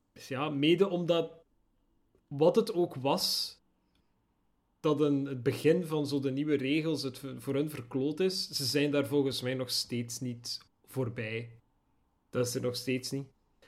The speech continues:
En ik denk dat het een team is die dit jaar er vooral heel hard mee gaat inzitten, eh, met het politieke aspect, hè. Allee, mee inzitten, dat is het verkeerde woord.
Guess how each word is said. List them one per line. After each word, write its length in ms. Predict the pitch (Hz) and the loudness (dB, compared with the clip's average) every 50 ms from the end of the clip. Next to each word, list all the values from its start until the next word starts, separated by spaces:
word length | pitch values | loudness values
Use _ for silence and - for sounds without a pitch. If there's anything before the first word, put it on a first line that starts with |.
| _ - | _ -6
En 120 | - 147 | 0 0
ik 80 | 151 143 | 2 4
denk 140 | 151 160 175 | 4 4 6
dat 120 | 190 196 196 | 6 6 6
het 100 | 185 160 | 4 4
een 60 | - | 4
team 220 | 175 180 190 208 | 0 0 0 2
is 140 | 214 190 143 | 2 0 0
die 160 | 151 160 147 | -2 -4 -2
dit 220 | 123 165 175 175 202 | 0 0 0 0 0
jaar 340 | 202 196 196 202 190 - - - _ _ _ _ _ _ _ _ _ _ _ _ | 0 0 0 -2 -4 -8 -14 -20 _ _ _ _ _ _ _ _ _ _ _ _
er 120 | - 147 | -12 -10
vooral 420 | 120 120 147 143 151 175 170 165 - - | -10 -8 -6 -4 -2 -2 -2 -4 -8 -16
heel 280 | - 131 120 147 160 160 | -14 -12 -8 -8 -6 -4
hard 260 | 165 175 175 175 - | -4 -6 -6 -6 -6
mee 160 | 180 175 170 | -4 -2 -2
gaat 280 | 170 170 147 147 - - | -2 -2 -4 -4 -6 -6
inzitten, 720 | 147 151 170 160 170 190 190 190 202 196 196 196 196 - _ _ _ _ _ _ _ _ | -8 -8 -4 -2 0 0 0 0 -2 -6 -6 -6 -8 -12 _ _ _ _ _ _ _ _
eh, 180 | - 139 135 135 | -12 -10 -8 -8
met 140 | 135 139 139 | -6 -6 -6
het 160 | 143 147 - | -6 -6 -4
politieke 480 | - 156 147 135 139 - 151 - - - | -4 -4 -2 -2 -4 -6 -6 -6 -6 -6
aspect, 440 | 151 143 - - - 131 127 - | -6 -8 -8 -8 -6 -8 -8 -8
hè. 80 | - 147 160 - _ _ _ | -10 -12 -14 -14 _ _ _
Allee, 240 | - 131 131 131 123 | -6 -4 -4 -2 -2
mee 160 | 123 135 131 | -4 -4 -4
inzitten, 460 | 131 135 156 160 151 170 160 160 139 | -4 -4 -4 -4 -2 -4 -4 -4 -4
dat 80 | 123 139 | -6 -6
is 40 | - - | -6 -6
het 40 | - | -8
verkeerde 340 | 139 - - 147 135 127 110 | -6 -4 -2 0 0 -2 -2
woord. 460 | 113 123 143 165 - - - - - | -4 -4 -4 -4 -4 -6 -10 -18 -20